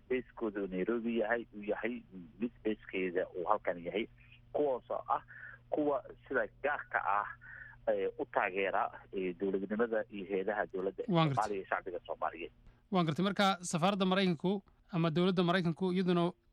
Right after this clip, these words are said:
Speaker 2: waxay ku biiri doontaa dalalkii ku lahaa airportka gudihiisa.
Speaker 1: Waa ka, sidaa wey. Caasimadda Muqdisho, ma dhihi karno airportka gudihiisa oo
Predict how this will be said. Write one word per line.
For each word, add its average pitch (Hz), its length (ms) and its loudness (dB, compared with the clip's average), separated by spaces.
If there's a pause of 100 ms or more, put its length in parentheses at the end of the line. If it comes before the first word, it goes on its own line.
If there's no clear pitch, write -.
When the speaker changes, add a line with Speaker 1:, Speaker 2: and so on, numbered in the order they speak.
(140)
Speaker 2:
waxay 151 140 -2
ku 220 100 0
biiri 175 240 4
doontaa 156 360 4
dalalkii 165 400 0
ku 180 120 -2
lahaa 147 360 4 (340)
airportka 156 400 2
gudihiisa. 147 460 0 (480)
Speaker 1:
Waa 92 360 2
ka, 78 200 -2 (400)
sidaa - 220 -2
wey. 87 200 0
Caasimadda 202 480 -2
Muqdisho, 113 440 0 (400)
ma 147 260 2
dhihi 220 220 0
karno 135 340 -2
airportka 131 500 -2
gudihiisa 120 460 -4
oo 95 100 -2